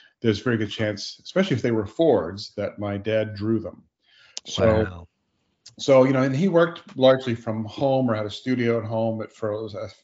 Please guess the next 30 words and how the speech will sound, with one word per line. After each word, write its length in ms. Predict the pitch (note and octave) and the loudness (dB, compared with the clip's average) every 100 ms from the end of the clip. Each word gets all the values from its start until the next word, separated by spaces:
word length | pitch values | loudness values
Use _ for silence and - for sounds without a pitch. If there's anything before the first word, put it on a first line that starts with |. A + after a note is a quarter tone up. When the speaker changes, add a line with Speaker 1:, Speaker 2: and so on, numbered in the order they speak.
| _ | _
Speaker 1:
for 120 | G#2 | -12
some 300 | G2+ A#2 A2+ | -6 -6 -4
time, 280 | A2+ A2 G#2+ | -4 -4 -4
although 360 | G2+ G2+ G#2 - _ - - _ _ | -6 -8 -10 -14 _ -20 -20 _ _
when 180 | A2 G#2+ | -8 -6
we 100 | G#2 | -4
moved 220 | G#2 A2+ | -2 -4
to 80 | - | -6
Canada, 420 | - A2 G#2+ G2+ | -6 -4 -4 -6
he 260 | F#2+ G2 G2 _ | -6 -8 -10 _
went 220 | G2 G2+ | -10 -10
to 300 | - G2+ F#2 | -10 -6 -6
an 100 | F2+ | -6
office 640 | F#2 G2+ G2+ F#2+ - - - | -6 -6 -6 -10 -14 -16 -16
in 100 | F2+ | -18
Toronto. 600 | - G2+ G2 F#2+ F2 D#2+ | -10 -8 -6 -6 -10 -6
But, 160 | F#2 F#2 - _ _ _ _ _ | -6 -6 -10 _ _ _ _ _
you 80 | B2+ | 2
know, 140 | A#2+ | 4
and 80 | A#2 | 4
he 60 | B2+ | 4
had 200 | C3 A#2 | 4 4
these, 320 | A2+ G#2 - | 0 -2 -4
he 80 | C3 | -2
had 120 | G#2+ | 0
all 160 | A2 A#2 | 2 2
this, 300 | A2 - - | 0 -4 -12
you 100 | A#2 | -8
know, 80 | G2+ | -6
wide 400 | F#2+ G#2+ A2 A2+ | -2 0 0 0